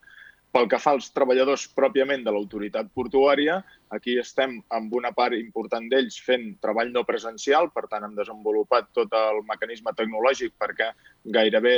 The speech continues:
la meitat, eh, de la plantilla, una mica més i tot, doncs, estigui a casa, eh, treballant en, eh,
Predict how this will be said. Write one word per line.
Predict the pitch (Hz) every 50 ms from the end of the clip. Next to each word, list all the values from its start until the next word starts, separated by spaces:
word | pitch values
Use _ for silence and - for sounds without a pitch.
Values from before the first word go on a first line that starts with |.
| 113 - _
la | 120 113 113 110
meitat, | 110 110 107 92 - 123 113 104 -
eh, | 107 117 113 117 113 107
de | 113
la | 113 113 -
plantilla, | 120 113 113 113 101 139 143 131 113 101 98 87 - 90 92 85 -
una | 110 113 110
mica | 117 113 - 113
més | 120 117 101 120
i | 104
tot, | - 135 135 170 _ - - - _ _
doncs, | - 120 113 101 104
estigui | 101 - - 123 107 101 110 107
a | 110 98
casa, | 127 127 123 107 113 104 98 92
eh, | - 104 104 101 95 -
treballant | - 113 101 104 104 113 117 117 117 110 107
en, | 101 101 98 98 104
eh, | 101